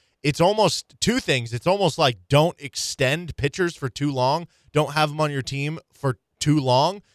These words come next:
but also have pitching depth that you can constantly cycle through. And it's just very interesting with the Rays. It's almost like, uh, a turn and burn with them. Okay, on to the Red Sox, who are playing the Rays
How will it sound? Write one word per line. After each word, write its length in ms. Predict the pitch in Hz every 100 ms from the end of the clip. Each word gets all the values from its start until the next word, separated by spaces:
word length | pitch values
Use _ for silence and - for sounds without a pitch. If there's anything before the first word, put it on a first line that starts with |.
| _ -
but 120 | 151
also 400 | 156 160 170 151
have 320 | 151 143 131
pitching 320 | 156 147 147
depth 200 | 131 127
that 60 | 127
you 80 | 120
can 140 | 117
constantly 500 | 107 131 131 131 107
cycle 380 | - 131 120 113
through. 360 | - 123 120 - _ _
And 60 | 120
it's 80 |
just 140 | 120 123
very 300 | 139 139 123
interesting 360 | 123 - 117
with 120 | 110 104
the 80 |
Rays. 240 | 107 120 98
It's 100 | -
almost 240 | 135 135
like, 180 | 135 113 _ _ _ -
uh, 240 | 113 107
a 60 | -
turn 280 | - 143 151
and 160 | 107
burn 300 | 110 117 147
with 140 | 120 -
them. 220 | 95 87 _ -
Okay, 200 | 127 143
on 200 | 131 175
to 80 | 202
the 80 | 175
Red 280 | 180 202
Sox, 400 | - 160 127 -
who 80 | -
are 60 | 131
playing 380 | - 151 175 160
the 120 | 135
Rays 500 | 120 104 101 107